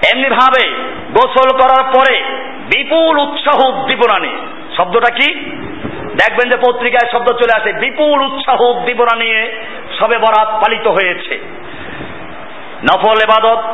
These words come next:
এরপরে গোসল করা, এরপরে সালাতুর রাগায় দল বেঁধে মাজারে দৌড়ানো, এরপরে হালুয়া রুটি,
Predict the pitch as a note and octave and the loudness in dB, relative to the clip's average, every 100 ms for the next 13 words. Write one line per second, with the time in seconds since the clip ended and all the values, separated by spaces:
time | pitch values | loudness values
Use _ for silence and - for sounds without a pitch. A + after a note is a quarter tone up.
0 | G3 - - - - - - F3 G#3+ A3 | -8 -10 -16 -16 -16 -6 0 0 4 2
1 | A3 G#3 G3 A3+ A3+ A3 A3+ A#3 A#3 - | 4 2 2 2 4 4 4 2 -2 -8
2 | - - - - F3+ A3 A3+ A3 G#3 G3+ | -10 -12 -10 -2 0 2 2 2 2 2
3 | G#3+ G#3+ G#3+ G3+ G3+ G3+ G3+ G3 D3+ - | 4 4 2 2 4 4 4 4 0 -4
4 | - - - - F#3+ A#3 A#3 A#3 A3+ A3+ | -6 -10 -12 0 4 6 4 4 2 2
5 | G3 A3 D3 - - - - - - - | 2 0 0 -6 -10 -12 -14 -14 -10 0
6 | E3+ G#3+ A#3 A#3 A#3 A#3 A#3 A#3+ B3 B3 | 2 4 2 2 2 4 4 4 0 -2
7 | - - - - - F3+ A3+ A3+ A#3 G3 | -8 -12 -12 -8 0 2 2 2 2 4
8 | A3+ A#3+ B3 A#3+ A#3+ B3 | 4 4 4 4 2 0